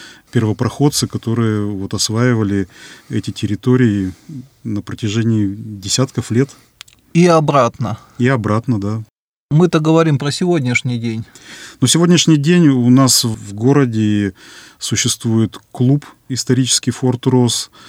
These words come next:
Speaker 1: в котором работают инициативные люди, которые также нам помогают вот в организации этой выставки. В Соединённых Штатах живут люди, ко-, некоторые уже бывали в Иркутске. Они рассматривают тоже этот город как центр, из которого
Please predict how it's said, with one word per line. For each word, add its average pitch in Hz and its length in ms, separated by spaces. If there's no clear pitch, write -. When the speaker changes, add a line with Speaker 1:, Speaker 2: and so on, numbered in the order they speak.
Speaker 1:
в - 140
котором 110 360
работают 107 640
инициативные 107 1400
люди, 101 400
которые 104 320
также 104 320
нам 104 200
помогают 101 640
вот 98 200
в 98 80
организации 101 560
этой 104 160
выставки. 101 640
В 117 200
Соединённых 123 500
Штатах - 500
живут 117 560
люди, 127 240
ко-, 127 140
некоторые 123 480
уже 107 180
бывали 117 520
в 101 100
Иркутске. 107 580
Они 120 220
рассматривают 113 560
тоже 120 280
этот 120 240
город 110 540
как - 420
центр, 127 480
из 107 300
которого 104 580